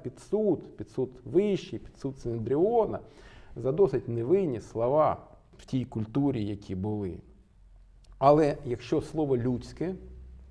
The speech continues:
таке потужне, а ми знаємо, що воно разом з тим словом можна і підтримати ближнього, то наскільки більш сильне, потужне, могутнє, живе і дієве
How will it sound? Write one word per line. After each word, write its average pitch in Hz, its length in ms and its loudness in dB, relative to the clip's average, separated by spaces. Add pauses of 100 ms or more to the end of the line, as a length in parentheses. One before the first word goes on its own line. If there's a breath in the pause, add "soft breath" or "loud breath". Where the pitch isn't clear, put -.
(120)
таке 123 260 0
потужне, 135 800 -2
а 113 100 -4
ми 117 140 0
знаємо, 123 440 0
що 113 200 -10
воно 123 420 -4
разом 123 480 2
з - 60 -14
тим 127 220 -4
словом 139 400 -2
можна 120 260 -4
і 117 80 -8
підтримати 113 640 -6
ближнього, 135 760 -4 (800 loud breath)
то 156 180 6
наскільки 127 640 -2
більш 123 440 -4
сильне, 143 640 4
потужне, 123 800 4
могутнє, 113 760 2
живе 117 520 4
і 120 160 0
дієве 113 600 4